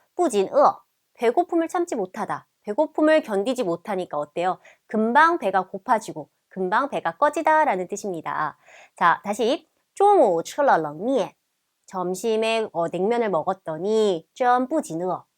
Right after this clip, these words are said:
정말 배가 쉽게 꺼지네. 아무래도 면이다 보니까 그럴 수 있는데요. 자, 그래서 B가 뭐라고 하냐? 所以,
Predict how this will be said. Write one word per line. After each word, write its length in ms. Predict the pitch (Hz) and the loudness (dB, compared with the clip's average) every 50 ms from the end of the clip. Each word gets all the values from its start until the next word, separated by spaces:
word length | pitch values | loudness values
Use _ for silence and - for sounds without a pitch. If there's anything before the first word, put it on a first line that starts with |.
| _ _ _ - | _ _ _ -8
정말 420 | 190 185 196 233 277 320 339 - _ | -6 -4 0 2 2 0 0 -4 _
배가 180 | _ - 160 170 | _ -16 -14 -14
쉽게 300 | 170 - - - 311 - | -14 -14 -8 -8 -8 -2
꺼지네. 640 | _ 330 349 349 370 330 247 196 233 285 349 - _ _ _ _ _ _ _ _ _ _ _ _ _ _ _ _ _ _ _ _ - | _ -2 -2 0 -2 -2 -2 -2 -4 -4 -6 -6 _ _ _ _ _ _ _ _ _ _ _ _ _ _ _ _ _ _ _ _ -12
아무래도 320 | - 185 185 180 185 180 160 | -8 -4 -4 -2 -2 -2 2
면이다 500 | 170 196 208 226 262 262 220 214 190 170 | 4 4 6 6 4 2 2 2 0 0
보니까 360 | 175 160 165 156 - 160 151 | -2 -6 -6 -8 -8 -10 -6
그럴 160 | - 190 190 | -4 -4 -4
수 100 | 185 180 | -4 -6
있는데요. 400 | 156 151 147 156 180 247 269 - - - - - - - _ | -8 -8 -6 -2 0 0 0 0 -2 -10 -20 -20 -20 -20 _
자, 320 | - 214 196 185 170 165 - | 2 4 6 6 6 4 4
그래서 300 | 226 240 285 - 233 - | 2 2 2 2 0 -4
B가 560 | - - 208 - 185 160 151 156 170 175 - | -4 -8 -4 -2 -2 0 0 0 0 0 0
뭐라고 300 | - 185 214 247 247 247 | 0 0 0 0 0 -2
하냐? 400 | 208 170 160 165 175 180 - - _ _ _ _ _ _ _ | -4 -4 -4 -2 -2 -2 -2 -4 _ _ _ _ _ _ _
所以, 680 | - - - - 185 175 185 254 302 240 160 139 - | -16 -12 -4 -2 0 2 4 2 2 2 -2 -6 -8